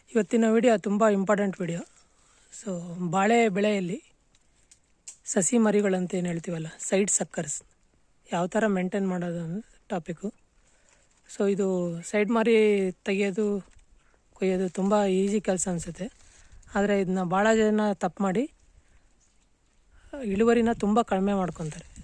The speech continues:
So, ಯಾವ ಥರ ಇಳುವರಿ ತುಂಬ ಕಡಿಮೆ ಆಗುತ್ತೆ ಅನ್ನೋದನ್ನ ಇವತ್ತು ತೋರಿಸ್ತಾ ಇದ್ದೀವಿ. ಮತ್ತು ಯಾವ ಥರ ಕೊಯ್ದ್ರೆ, ಆ, ರಾಂಗ್ ಮೆಥಡ್ ಯಾವುದು, ಕರೆಕ್ಟಾಗಿ ಯಾವ ಥರ ರಿಮೂವ್ ಮಾಡಬೇಕು,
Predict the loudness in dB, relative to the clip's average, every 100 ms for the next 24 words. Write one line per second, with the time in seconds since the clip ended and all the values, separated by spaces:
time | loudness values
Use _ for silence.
0 | -8 -4 -2 -2 2 2 2 2 0 -2
1 | -4 -4 -6 -6 -6 -8 -8 -6 -4 -4
2 | -6 -10 -10 -8 -8 -8 -8 -8 -10 -14
3 | -20 _ -20 -20 _ _ 0 2 2 2
4 | 2 2 2 0 0 2 0 -2 -6 -20
5 | _ _ -20 -20 -20 _ _ -10 -6 -4
6 | -4 -2 0 -2 -2 -4 -4 -6 -6 -8
7 | -4 -4 -2 -2 -2 -2 -2 -4 -4 -6
8 | -8 -10 -12